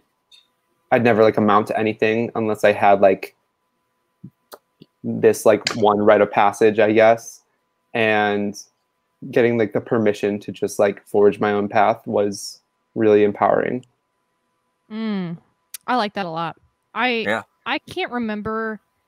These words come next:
Speaker 2: exactly where I read this, but at some point, you know, in my quest to understand anything about this industry, I came across some piece of advi-, advice that just really hit home, and it was just like, you get,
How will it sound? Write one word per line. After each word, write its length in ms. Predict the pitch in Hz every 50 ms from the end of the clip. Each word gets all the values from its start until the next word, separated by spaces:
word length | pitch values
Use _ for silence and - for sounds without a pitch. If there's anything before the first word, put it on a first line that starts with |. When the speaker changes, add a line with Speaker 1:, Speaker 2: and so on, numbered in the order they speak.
| _ _ -
Speaker 2:
exactly 400 | 202 - 208 180 196 185 - 214
where 240 | 208 202 196 165 180
I 80 | 185
read 260 | 180 175 165 156 160 -
this, 500 | - 160 139 180 - - - - - _ _ _ 190
but 320 | 190 175 160 147 110 - _ _ _ _ _ _ _ _ _ -
at 140 | 220 214
some 280 | - - - 277 294 311
point, 420 | - 359 370 320 240 208 185 - _ _ _ -
you 120 | 208 202
know, 200 | 190 185 180 180
in 240 | 185 185 180 175 143
my 120 | 165 180 185
quest 580 | - - - 196 185 185 - - - - - -
to 240 | 196 175 135 - -
understand 880 | - 185 185 185 175 - - - - - 175 175 175 180 180 180 180 - _ _ _ _ _ _ -
anything 360 | 190 190 190 185 - 185 180
about 200 | 170 170 175 165
this 160 | - 175 - -
industry, 480 | 185 175 175 175 - - - 165 170
I 60 | 175 175
came 180 | - 226 220 220
across 560 | - - 214 190 185 185 - - - - _ _ _ _ _ _ _ - - - _ _
some 220 | - - 277 302 269
piece 160 | 311 311 -
of 100 | 320 247
advi-, 380 | 262 233 - 214 214 220 226 - -
advice 400 | 220 196 180 214 208 214 - -
that 160 | - 202 196
just 180 | - 202 - -
really 180 | 202 190 196
hit 160 | 185 190 185
home, 240 | 170 196 196 190 185
and 100 | 180 180
it 60 | 156
was 200 | - 185 185 170
just 180 | - 185 - -
like, 140 | 185 170 175 175
you 140 | 185 190
get, 280 | 180 202 185 180 -